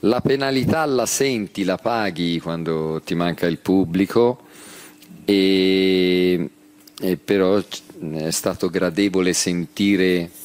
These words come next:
l'urlo dei bambini, del-, dell'innocenza dei bambini che chiamavano tutte le squadre, si erano messi d'accordo, si erano raggruppati, quelli che chiamavano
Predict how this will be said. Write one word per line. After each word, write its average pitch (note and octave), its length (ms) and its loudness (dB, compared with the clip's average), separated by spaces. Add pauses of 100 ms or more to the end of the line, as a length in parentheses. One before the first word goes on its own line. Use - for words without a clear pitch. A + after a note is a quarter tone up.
(760)
l'urlo F#2 920 2
dei E2 400 0
bambini, F2+ 1080 -2
del-, D#2 260 -6
dell'innocenza E2+ 920 -4
dei E2 140 0
bambini F2 580 0
che D#2+ 180 -2
chiamavano D#2+ 580 -2
tutte E2+ 280 -4
le D#2 100 -2
squadre, F2 520 0
si - 160 -4
erano D#2+ 260 -2
messi D#2+ 260 -4
d'accordo, E2 500 -2
si - 160 -4
erano D2+ 300 0
raggruppati, D2+ 840 -4
quelli D2 260 -2
che D2 140 -8
chiamavano D#2+ 600 -4